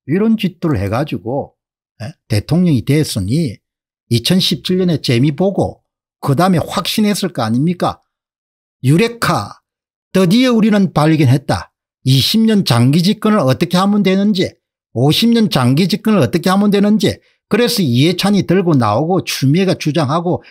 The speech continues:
김민수가 주장하고 그렇게 했지 않습니까? 그래서 용기를 얻어가 이천십팔 년 지방선거에 더 화끈하게 이런 조작을 해가지고 무슨 서울의 구청장 스물다섯 자리 가운데 있으면 스물두 자리인가 스물세 자리인가 서초구 빼고 다 먹었지 않습니까?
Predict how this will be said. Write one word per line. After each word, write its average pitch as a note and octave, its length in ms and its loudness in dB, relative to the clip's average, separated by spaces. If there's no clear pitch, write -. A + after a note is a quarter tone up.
김민수가 E3+ 640 2
주장하고 D3+ 540 -2
그렇게 C#3+ 300 -4
했지 - 160 -4
않습니까? G2+ 640 -6
그래서 G#3 300 2
용기를 C3+ 440 4
얻어가 E3+ 320 2
이천십팔 F3+ 720 -2
년 F3+ 120 0
지방선거에 F3+ 640 -4
더 G3 140 0
화끈하게 A#3 640 -2
이런 F#3+ 200 0
조작을 C#3+ 380 0
해가지고 C3+ 760 -2
무슨 F3 280 2
서울의 F#3+ 540 0
구청장 G3 540 0
스물다섯 F#3+ 580 -2
자리 C#3+ 200 0
가운데 C#3+ 300 0
있으면 B2+ 220 -2
스물두 G#3+ 520 0
자리인가 G#3 360 2
스물세 F3 480 -2
자리인가 D3+ 440 0
서초구 G#3 540 -2
빼고 F#3+ 240 0
다 A#2 220 0
먹었지 G#3+ 360 0
않습니까? C#3+ 680 -2